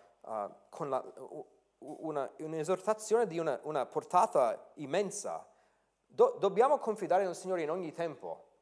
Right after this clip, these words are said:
Eh, significa ogni, ogni tempo. Eh, non c'è mai un momento in cui Dio non è sufficiente per noi.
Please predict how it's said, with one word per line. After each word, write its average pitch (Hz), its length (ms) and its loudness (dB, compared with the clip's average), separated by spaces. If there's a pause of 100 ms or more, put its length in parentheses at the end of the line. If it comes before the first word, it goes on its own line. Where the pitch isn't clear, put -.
(480)
Eh, - 440 -16
significa 202 840 0
ogni, 160 580 0 (140)
ogni 156 300 -2
tempo. 131 600 -2 (380)
Eh, 120 240 2 (1200)
non 214 280 6
c'è 240 300 8
mai 220 360 8
un 226 140 2
momento 160 760 -2
in 143 120 -14
cui 151 240 -12
Dio 190 240 -2
non 147 160 -2
è 151 80 0
sufficiente 135 800 -8
per 107 140 -8
noi. 110 380 -6